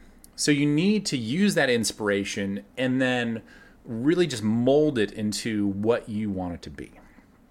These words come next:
That's about as simple as a take as I can give when it comes to starting a wine project and finding where that inspiration is. For myself, and having started with Merlot fourteen years ago,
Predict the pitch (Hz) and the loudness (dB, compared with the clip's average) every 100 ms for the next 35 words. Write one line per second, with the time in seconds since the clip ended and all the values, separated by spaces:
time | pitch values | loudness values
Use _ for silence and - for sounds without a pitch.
0 | _ - - - 127 139 113 123 117 95 | _ -20 -12 -6 -4 -2 4 4 4 0
1 | - - - - - 160 151 131 120 101 | -6 -10 -12 -8 -2 -2 0 2 0 -2
2 | - 113 101 101 - - - - - - | -4 -2 -2 -2 -14 -20 -20 -20 -18 -8
3 | 104 101 95 87 85 113 98 76 - - | -2 -2 -2 -6 0 2 2 0 -12 -10
4 | 107 101 101 120 110 101 - 98 90 - | -6 -6 -6 -6 -6 -6 -4 -4 -4 -4
5 | - 123 131 127 107 98 95 92 87 98 | 0 4 6 6 2 0 -2 -4 -4 -2
6 | 90 92 107 92 - 104 101 90 90 87 | -2 -6 -6 -8 -4 -2 -2 -4 -6 -8
7 | 82 78 - 65 - - - - - - | -10 -14 -14 -16 -14 -16 -18 -18 -18 -18
8 | - - - 160 135 120 190 220 127 123 | -20 -20 -2 2 2 4 4 6 4 2
9 | 117 110 101 143 135 117 - 117 113 110 | -4 -2 2 2 2 0 2 2 2 0
10 | 104 101 98 113 156 101 98 123 - 220 | 0 2 4 4 6 4 2 -2 -6 -6
11 | - 107 92 85 80 80 82 87 | -4 -6 -6 -6 -8 -6 -6 -4